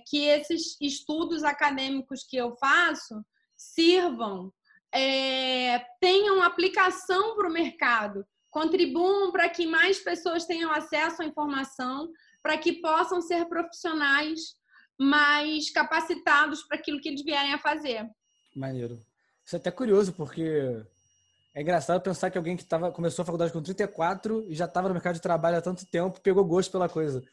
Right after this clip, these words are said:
Speaker 2: Eu fico,
Speaker 1: Uhum.
Speaker 2: eu acho que até pra gente aqui na Cento e oito fica uma lição, às vezes, aí de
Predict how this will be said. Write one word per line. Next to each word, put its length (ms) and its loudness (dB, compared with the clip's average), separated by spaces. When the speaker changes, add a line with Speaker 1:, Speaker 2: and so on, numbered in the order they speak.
Speaker 2:
Eu 60 -12
fico, 300 -2
Speaker 1:
Uhum. 320 4
Speaker 2:
eu 80 -4
acho 200 -2
que 400 2
até 240 -2
pra 140 0
gente 160 -2
aqui 140 -4
na 80 0
Cento 180 -6
e 20 -2
oito 140 -4
fica 140 -6
uma 100 2
lição, 380 0
às 100 0
vezes, 160 -2
aí 140 -2
de 280 0